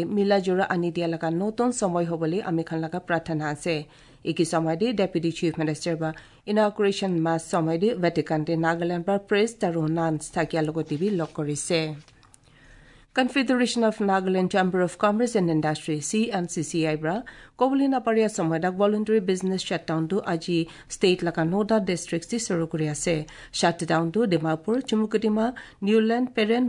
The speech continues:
ৱোকা, জেনেপটো, ফেক, চেমেনিউ আৰু মেলৰি ডিষ্ট্ৰিক্ট দি ৰাখিবলৈ আছে। চি এন চি চি আই পৰা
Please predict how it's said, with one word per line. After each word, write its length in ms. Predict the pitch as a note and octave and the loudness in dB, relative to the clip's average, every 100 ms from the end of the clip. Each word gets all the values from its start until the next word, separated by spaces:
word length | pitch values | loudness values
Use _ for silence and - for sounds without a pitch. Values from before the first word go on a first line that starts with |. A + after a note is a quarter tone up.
| F#3+ | 2
ৱোকা, 280 | E3+ E3 F#3 G3 | 0 0 -2 0
জেনেপটো, 460 | E3+ E3 E3 D#3+ G3 G3 | 0 -2 -4 -2 -2 0
ফেক, 160 | A3 A#3 - | -2 -2 -4
চেমেনিউ 360 | F3 E3 F3+ G#3 | -2 0 0 -2
আৰু 100 | E3 D#3 | 0 0
মেলৰি 320 | D#3 E3 E3 F3 D#3+ | 0 2 0 0 -4
ডিষ্ট্ৰিক্ট 340 | D#3 - D3+ - | -4 -6 -6 -2
দি 60 | F3+ | 0
ৰাখিবলৈ 360 | D#3+ - D#3 D3+ D3 | -2 -4 -6 -4 -6
আছে। 220 | - D#3+ D#3 - - - | -2 -2 -4 -12 -18 -6
চি 80 | F3+ E3 | 2 4
এন 60 | D#3+ | 2
চি 120 | - E3 - | 0 -4 0
চি 80 | D#3+ D#3 | 0 0
আই 80 | D#3 | -2
পৰা 140 | E3 | 0